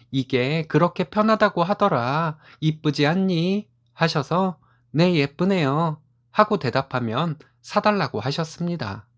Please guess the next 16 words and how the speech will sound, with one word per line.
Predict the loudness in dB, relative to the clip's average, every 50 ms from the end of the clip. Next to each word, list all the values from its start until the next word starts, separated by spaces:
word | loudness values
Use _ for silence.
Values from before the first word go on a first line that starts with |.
| _ _
그래서 | -2 2 2 2 2 2 0 0 0 0 -2 -2 -6 -12 _ -20 -6
어머니가 | _ 2 4 4 4 2 0 -2 0 0 0
옷 | 0 0 -2 -4
사진을 | 0 0 -2 0 0 -2 -2 -2 -4 -2
보여주시면 | 0 2 4 4 2 2 -4 -6 -6 -6 -4 -4 -4 -4 -6 -8 -10 _ _ _ _
엄청 | _ 0 0 0 0 2 2 2 4
예쁘다고 | 2 0 0 _ 2 2 2 2 2 0
하면서 | 2 2 2 -2 -2 -2 -2 -2 -2 -2 -2
제가 | -2 -2 0 2 4 4
먼저 | 4 2 2 0 -2
사달라고 | -4 -4 -2 0 0 2 2 -2 -2 -4 -6
했어요. | -8 -8 -8 -6 -6 -4 -2 -2 -4 -4 -6 -14 _ _ _ _ _ _ _ _ _ _
제가 | 2 2 4 4 6 4 4
자꾸 | 2 0 -6 -6 _ -10
사달라고 | -6 -6 0 0 0 0 2 -2 -2 -2 -4
하니까 | -4 -2 -2 -4 -4 -4 -2 -2 0 0 0 0 -2 -4